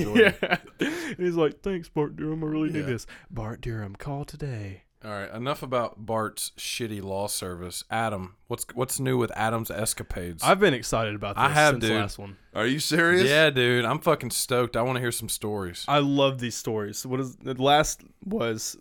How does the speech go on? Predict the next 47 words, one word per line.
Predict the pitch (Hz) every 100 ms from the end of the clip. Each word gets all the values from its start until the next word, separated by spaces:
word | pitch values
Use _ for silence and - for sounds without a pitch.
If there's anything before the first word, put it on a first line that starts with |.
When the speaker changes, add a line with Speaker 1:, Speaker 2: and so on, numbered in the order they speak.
| -
Speaker 2:
la-, | 139 160 143
okay, | 139 104 - - - _ -
so | 120
the | 110
description | - 151 - 156
of | 127
last | 107 101
one. | 101 98 - _ _ -
Speaker 1:
Yeah. | 90 - -
Speaker 2:
The | 113 101
old, | 107 123 127
the | 113
fat, | - 120 110
and | 117
the | 110
ugly. | 104 104 98 -
Speaker 1:
<laughs> | 190 - 202 -
Yeah, | 196 143 131
that's | 131 -
where | 165
the | 127
last | 110 107 -
one | 104
left | 92 -
off. | 90 90
Speaker 2:
What | 131 120 127 139
you |
got | 123 117
for | - 110
us | -
today? | 107 90 85
Speaker 3:
It | 104
hadn't | 143 127
gotten | 143 135
any | 127
damn | 110 127 120
better. | 104 127 85 71 _
Speaker 2:
<laughs> | - -
Speaker 3:
Yeah, | 165 - 196 - 214 123 - 127 110 123 101
<laughs> |
it | 127
hasn't. | 151 139 127 120
Speaker 1:
G-, | - 120
give | 143
us | 151
an | 143
update. | 123 104 98 90